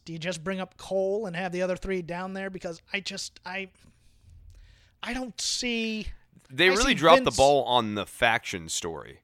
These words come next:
Speaker 1: Well, I see Vince coming in, looking at the Undisputed Era, going, "They're too tiny. We'll put 'em with,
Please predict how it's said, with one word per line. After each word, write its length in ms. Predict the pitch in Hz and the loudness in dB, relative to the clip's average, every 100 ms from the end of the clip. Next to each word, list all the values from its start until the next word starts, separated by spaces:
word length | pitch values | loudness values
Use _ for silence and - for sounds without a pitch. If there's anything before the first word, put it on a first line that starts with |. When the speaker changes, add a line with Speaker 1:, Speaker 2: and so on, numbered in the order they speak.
| 202 | -14
Speaker 1:
Well, 140 | 226 | -8
I 100 | 233 | -4
see 240 | 240 269 240 | -4 -4 -6
Vince 380 | 175 233 247 | -6 -8 -6
coming 300 | - 233 214 | -8 -8 -6
in, 240 | 208 208 190 | -4 -4 -6
looking 220 | 202 226 | -6 -4
at 100 | 214 | -6
the 80 | 202 | -4
Undisputed 400 | 196 190 - 196 | -6 -6 -4 -2
Era, 200 | 180 185 | 0 0
going, 180 | 175 180 | -2 -6
"They're 80 | 170 | -6
too 180 | - 220 | -6 -6
tiny. 380 | 208 190 196 185 | -4 -4 -2 -4
We'll 140 | 175 | -6
put 200 | 156 202 | -6 -4
'em 100 | 190 | -4
with, 220 | 185 175 | -4 -6